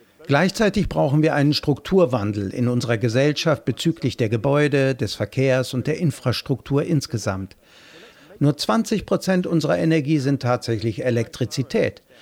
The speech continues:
Die anderen achtzig Prozent werden in der Regel direkt aus fossilen Brennstoffen gewonnen. Wir müssen also fast alles elektrifizieren. Das ist eine gewaltige Herausforderung,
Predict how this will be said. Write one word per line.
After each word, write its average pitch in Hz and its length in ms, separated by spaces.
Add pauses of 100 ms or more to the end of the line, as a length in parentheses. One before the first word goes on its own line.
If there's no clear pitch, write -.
(220)
Die 143 160
anderen 143 580
achtzig 147 440
Prozent 156 580
werden 120 240
in 110 100
der 113 180
Regel 131 360
direkt 131 540
aus 139 180
fossilen 160 480
Brennstoffen 135 600
gewonnen. 101 420 (640)
Wir 147 100
müssen 175 260
also 139 280
fast - 420
alles 135 320
elektrifizieren. 117 1040 (360)
Das 135 180
ist 135 160
eine 123 180
gewaltige 127 560
Herausforderung, 127 960